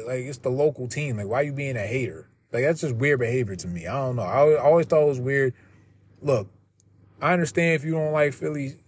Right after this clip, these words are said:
sports teams, but bro, if you, if you live near the area, like, why, why do you hate 'em? Like, what's the reason?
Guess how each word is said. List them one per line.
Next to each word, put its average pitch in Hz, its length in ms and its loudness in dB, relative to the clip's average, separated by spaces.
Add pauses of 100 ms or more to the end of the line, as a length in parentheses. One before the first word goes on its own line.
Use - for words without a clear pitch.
(120)
sports 147 460 -4
teams, 143 380 -6
but 120 280 -6
bro, 113 280 0
if 101 120 -10
you, 156 220 -4
if 131 140 -6
you 170 120 0
live 156 320 0
near 147 220 2
the 127 100 2
area, 127 440 2
like, 107 180 -6
why, 139 240 2
why 131 180 2
do 147 60 -4
you 131 100 -6
hate 123 240 -2
'em? 113 180 -6 (500)
Like, 101 120 -6
what's 120 160 -4
the 131 100 -2
reason? 123 540 -2